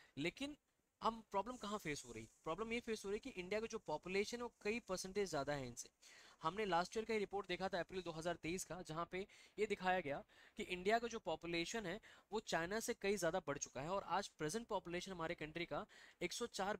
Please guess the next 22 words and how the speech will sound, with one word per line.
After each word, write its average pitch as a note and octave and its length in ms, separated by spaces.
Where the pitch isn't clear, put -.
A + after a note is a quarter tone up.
बिलियन D#3+ 220
हो D3 80
चुका - 240
है। A#2 120
अब F#3 160
इस B3 140
एक C#4+ 100
सौ C#4+ 220
चार A3 260
billion G#3 340
population F#3 540
की A3 100
जो G#3+ 200
इनकम E3+ 300
है A#3 40
वो A3+ 80
same F#3+ 220
नहीं D3 180
है, A#2+ 80
similar G#3 320
नहीं D3 200
है। A#2 80